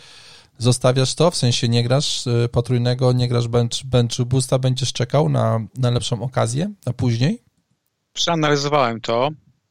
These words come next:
Speaker 2: Mm, ten mecz, e, który nam, e, wskoczył do dziewiętnastej kolejki, Aston Villa z Newcastle, ratuje mi skład, no bo nagle Martinez i nagle Grealish,
Speaker 1: No
Speaker 2: e,
Speaker 1: tak,
Speaker 2: zagrają dwa,
Speaker 1: tak,
Speaker 2: dwa
Speaker 1: tak,
Speaker 2: mecze.
Speaker 1: tak, tak.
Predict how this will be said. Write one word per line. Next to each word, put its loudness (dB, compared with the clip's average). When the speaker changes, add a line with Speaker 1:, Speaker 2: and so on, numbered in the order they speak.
Speaker 2:
Mm, -12
ten -2
mecz, 0
e, -4
który -2
nam, 0
e, 0
wskoczył 0
do 0
dziewiętnastej -2
kolejki, -2
Aston -2
Villa 2
z -6
Newcastle, -2
ratuje 0
mi -4
skład, -2
no -8
bo -4
nagle -2
Martinez -6
i -10
nagle -6
Grealish, -2
Speaker 1:
No -2
Speaker 2:
e, 0
Speaker 1:
tak, 2
Speaker 2:
zagrają 0
dwa, 0
Speaker 1:
tak, -6
Speaker 2:
dwa -4
Speaker 1:
tak, -8
Speaker 2:
mecze. 0
Speaker 1:
tak, -12
tak. -16